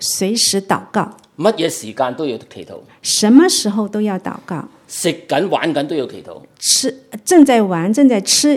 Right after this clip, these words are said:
Speaker 1: 也要禱告。
Speaker 2: 一定要練習呢一個祈，祈禱。
Speaker 1: 一定要練習這個禱告。
Speaker 2: 唔係眯埋眼先係祈禱。
Speaker 1: 啊，不是，並不是說閉上眼睛才算禱告。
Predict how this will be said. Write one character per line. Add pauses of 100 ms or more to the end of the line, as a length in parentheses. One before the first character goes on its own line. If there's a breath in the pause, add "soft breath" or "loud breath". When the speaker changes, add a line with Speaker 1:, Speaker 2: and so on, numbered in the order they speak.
(120)
Speaker 1:
也
要
禱 (100)
告。
Speaker 2:
一
定
要 (100)
練
習
呢
一
個
祈， (140)
祈
禱。 (440 soft breath)
Speaker 1:
一
定
要
練
習
這
個
禱
告。
Speaker 2:
唔
係
眯
埋
眼
先
係
祈
禱。 (160 soft breath)
Speaker 1:
啊，
不
是，
並
不
是
說
閉
上
眼
睛
才
算
禱
告。